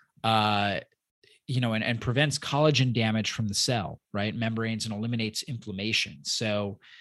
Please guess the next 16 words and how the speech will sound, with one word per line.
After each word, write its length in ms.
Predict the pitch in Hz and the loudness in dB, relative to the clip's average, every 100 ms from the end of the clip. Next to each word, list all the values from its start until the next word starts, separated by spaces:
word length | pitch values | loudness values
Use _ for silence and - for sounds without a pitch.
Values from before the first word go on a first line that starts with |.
| - - | -20 -14
it's 100 | - | -4
really, 320 | 117 151 156 | 4 6 8
really 220 | 139 127 | 6 4
good 160 | 123 120 | 4 0
for 80 | 110 | -2
protecting 720 | 101 - 120 120 - 117 101 | -8 -4 -2 -2 -2 -2 -2
the 80 | 87 | -2
skin. 720 | - - 123 117 101 95 95 _ _ | -2 -2 0 0 0 -4 -10 _ _
So 260 | - - 131 | -4 0 2
good 180 | 123 | 0
for 120 | 110 110 | -2 -6
the 80 | |
body. 580 | 95 104 104 90 87 - _ - - - _ - | -4 -2 0 -2 -8 -16 _ -20 -20 -20 _ -6
Um, 540 | 101 101 101 104 104 _ _ - | -2 -2 -2 -4 -8 _ _ 2
amla 340 | 135 185 185 | 4 6 4
berry 480 | 135 117 90 78 90 | 2 0 -2 -6 -10